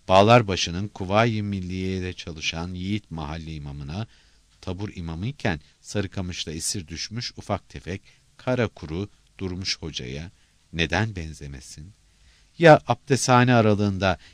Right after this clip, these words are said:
kendisini gayet korkunç tehlikelere karşı uyarmaya çalışan sinirleri bozuk,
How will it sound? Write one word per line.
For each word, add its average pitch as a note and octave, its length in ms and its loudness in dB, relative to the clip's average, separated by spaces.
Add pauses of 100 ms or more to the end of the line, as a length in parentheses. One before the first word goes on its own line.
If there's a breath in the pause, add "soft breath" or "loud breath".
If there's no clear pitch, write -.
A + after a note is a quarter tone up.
(140 soft breath)
kendisini G#2 680 0 (260 soft breath)
gayet G2+ 340 6
korkunç G2 540 -4
tehlikelere F#2 680 0
karşı F2+ 400 -4
uyarmaya F2 600 -8
çalışan E2 560 -8 (240 soft breath)
sinirleri F#2+ 680 -6
bozuk, E2+ 360 -12